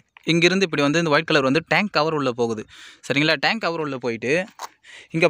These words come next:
பாருங்க, இந்த இடத்துல பெட்ரோல் டேப் ஓப்பன் பண்றோம் பாத்தீங்களா? அந்த இடத்துல வெளியே கொண்டு வரேன். கேபிள் இதோ இங்க வச்சிருக்கேன். பாருங்க, டேங்க் கவர்ல தான் கேபிள் வச்சிருக்கேன். சரிங்களா? இப்போ வந்து நான் மொபைல் எங்கேயாவது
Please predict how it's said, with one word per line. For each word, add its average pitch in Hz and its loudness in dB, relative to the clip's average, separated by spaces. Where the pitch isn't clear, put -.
பாருங்க, 143 2
இந்த 170 2
இடத்துல 190 0
பெட்ரோல் 180 2
டேப் 151 2
ஓப்பன் 151 0
பண்றோம் 127 -2
பாத்தீங்களா? 123 0
அந்த 165 2
இடத்துல 180 2
வெளியே 185 2
கொண்டு 147 -2
வரேன். 175 0
கேபிள் 214 4
இதோ 180 2
இங்க 147 0
வச்சிருக்கேன். 131 -4
பாருங்க, 135 2
டேங்க் 170 0
கவர்ல 135 2
தான் 156 0
கேபிள் 143 2
வச்சிருக்கேன். 110 -6
சரிங்களா? 139 4
இப்போ 180 2
வந்து 214 2
நான் 220 2
மொபைல் 190 0
எங்கேயாவது 175 2